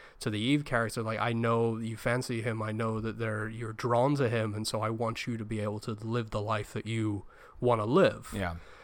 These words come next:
Speaker 1: And so she goes into, to Chance's bedroom, and, and of course we have the masturbation scene, which I have a funny story about this masturbation scene, actually.
Speaker 2: Okay.
Speaker 1: So it's not going where you think it's going.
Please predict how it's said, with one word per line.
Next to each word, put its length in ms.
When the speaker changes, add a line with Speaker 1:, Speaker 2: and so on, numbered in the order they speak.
Speaker 1:
And 120
so 140
she 160
goes 320
into, 540
to 180
Chance's 420
bedroom, 600
and, 220
and 200
of 100
course 240
we 100
have 140
the 60
masturbation 640
scene, 180
which 120
I 120
have 120
a 40
funny 300
story 320
about 200
this 160
masturbation 600
scene, 240
actually. 380
Speaker 2:
Okay. 600
Speaker 1:
So 380
it's 180
not 260
going 240
where 120
you 120
think 240
it's 120
going. 220